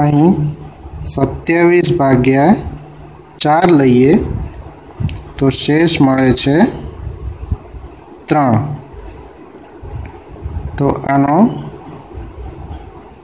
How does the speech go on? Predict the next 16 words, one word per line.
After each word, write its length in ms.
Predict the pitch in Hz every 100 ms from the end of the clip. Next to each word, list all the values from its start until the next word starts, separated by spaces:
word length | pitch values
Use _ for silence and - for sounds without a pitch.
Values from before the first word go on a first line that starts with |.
| - - -
છેલ્લો 300 | 147 151 160 160
અંક 100 | 151
ત્રણ 320 | 147 156 175 -
છે 140 | 175 180 190 151
અને 160 | 143 151 -
શેષ 280 | 143 170 202 - -
ત્રણ 260 | 156 156 139 -
છે. 120 | 120 117 131 - - - - - -
તો 100 | 139 156 170 151 - - - - - - - - - - -
જવાબ, 280 | 135 156 151 - -
આમાં 320 | 139 143 160 147
જવાબ 240 | 135 139 135
મળશે 300 | 127 - 147
નવ. 300 | 151 160 123 - - - - - - - -
હવે 180 | 135 151 156 156
આ 80 | 180